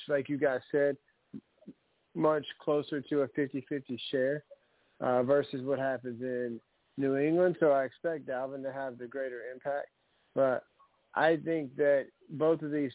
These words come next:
teams can benefit from having these voices and, and these guys in the locker room for sure. But if I had to, uh, say which one I thought was gonna be a bigger difference maker this year, I would say Mister Cook.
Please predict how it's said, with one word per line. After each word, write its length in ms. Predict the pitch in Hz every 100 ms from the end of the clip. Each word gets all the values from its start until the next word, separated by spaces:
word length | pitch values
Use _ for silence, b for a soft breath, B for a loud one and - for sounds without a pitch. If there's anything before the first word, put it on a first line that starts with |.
| -
teams 320 | 151 143 131
can 160 | - 127
benefit 440 | 135 135 - 131
from 140 | 120 123
having 300 | 131 123 123
these 220 | 127 120 120
voices 460 | 127 127 - 123 113
and, 260 | 113 110 - -
and 180 | 117
these 160 | 120 120
guys 260 | 123 117 110
in 160 | 113 110
the 80 |
locker 320 | 107 104 107 107
room 180 | 104 101
for 100 | 117
sure. 260 | - 113 - b b b -
But 240 | 139 123 - _ _
if 120 | 139 131
I 120 | 151
had 100 | 143
to, 300 | 135 120 -
uh, 260 | 135 127 120 _ _ _ _ _ _ - _ _ - -
say 140 | 185
which 240 | 175 175 170
one 160 | 170
I 120 | 151
thought 220 | 139 160 151
was 120 | 131
gonna 120 | 160
be 140 | 151
a 40 | 143
bigger 280 | 135 151 139
difference 360 | 147 - 156 156
maker 240 | 147 151
this 160 | 147 135
year, 220 | 156 151 123
I 100 | 131
would 160 | 131 -
say 80 | 131
Mister 300 | 123 - -
Cook. 180 | -